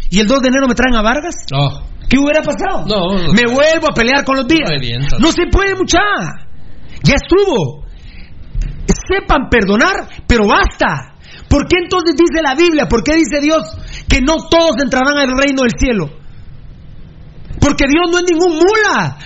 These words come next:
Speaker 1: Dios sabe quién es del demonio y quién no. Los vi, el Pescado Ruiz, Sergio Alcázar,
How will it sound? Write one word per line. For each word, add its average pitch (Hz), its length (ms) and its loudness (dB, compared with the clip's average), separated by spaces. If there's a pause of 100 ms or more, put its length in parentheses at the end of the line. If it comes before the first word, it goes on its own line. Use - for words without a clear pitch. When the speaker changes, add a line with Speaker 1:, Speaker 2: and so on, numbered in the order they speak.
(160)
Speaker 1:
Dios 302 300 2
sabe 339 200 2
quién 320 160 4
es 330 80 0
del 320 120 2
demonio 262 340 2
y - 60 -10
quién 294 200 4
no. 339 520 0 (400)
Los 277 280 4
vi, 330 220 4
el 285 120 0
Pescado 277 380 2
Ruiz, 302 300 2
Sergio 285 240 -2
Alcázar, 262 500 0